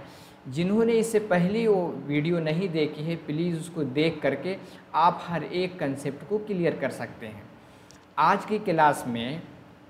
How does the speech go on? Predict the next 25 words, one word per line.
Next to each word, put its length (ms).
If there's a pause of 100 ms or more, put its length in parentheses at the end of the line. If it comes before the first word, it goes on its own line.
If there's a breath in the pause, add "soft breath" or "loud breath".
(140)
हम 180
लोग 380
कुछ 260
ऐसे 640 (600 loud breath)
कसीरुल 500
इस्तेमाल 960 (540 loud breath)
अफ़आल 600
को 200
लेंगे 560 (100)
जो 160
अफ़आल 840 (200)
सही 520
हैं। 400 (360)
सही 360
आपको 300
पता 340
है, 340
जिसमें 360
हर्फ 320
इल्लत 420
नहीं 240
होते, 420
इसी 320
के 160
साथ 320